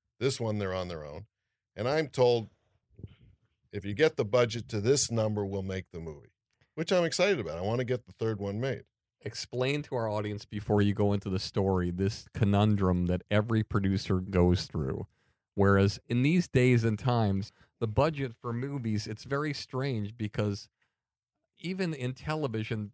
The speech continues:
Speaker 2: you know that you see a budget for something, it's like one point seven million for a half hour sitcom, and you know that some teenage kids in Peoria made a half hour that looks just as good as the one that's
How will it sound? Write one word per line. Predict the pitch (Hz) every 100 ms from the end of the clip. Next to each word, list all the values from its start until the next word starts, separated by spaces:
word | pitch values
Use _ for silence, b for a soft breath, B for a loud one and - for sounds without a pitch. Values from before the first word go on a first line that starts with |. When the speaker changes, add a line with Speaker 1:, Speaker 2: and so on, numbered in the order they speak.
| _
Speaker 2:
you | 131 131 135
know | 156 170 147
that | 117 113
you | 120
see | - 151
a | 131
budget | 123 147 143 110
for | 113
something, | - 113 104 110
it's | 107 -
like | 110
one | 110 113 120
point | 120 123 117 107
seven | - 117 113 113
million | 113 113 107
for | 104 107
a | 101
half | 110 110
hour | 110 101
sitcom, | - 123 - - 104 101 - _ _ _
and | 117 123
you | 131
know | 139 135
that | 120 -
some | 123 123
teenage | - 147 139 123 113 -
kids | 139 120
in | 110 107
Peoria | 120 127 127 117 110 107 -
made | 113 117 113
a | 113 113
half | 120 113 113
hour | 113 113 113 110
that | 113
looks | 120 131 -
just | - 139 -
as | 123
good | 113 131
as | 120
the | 113
one | 117 123 123
that's | 117 - -